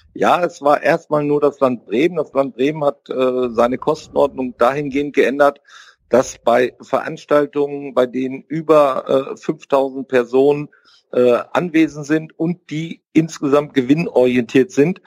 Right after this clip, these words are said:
dass man dort Kosten für, äh, Polizeieinsätze,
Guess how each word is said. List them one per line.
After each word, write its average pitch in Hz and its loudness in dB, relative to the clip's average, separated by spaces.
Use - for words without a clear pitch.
dass 117 0
man 127 2
dort 131 2
Kosten 143 -4
für, 131 0
äh, - -
Polizeieinsätze, 123 -2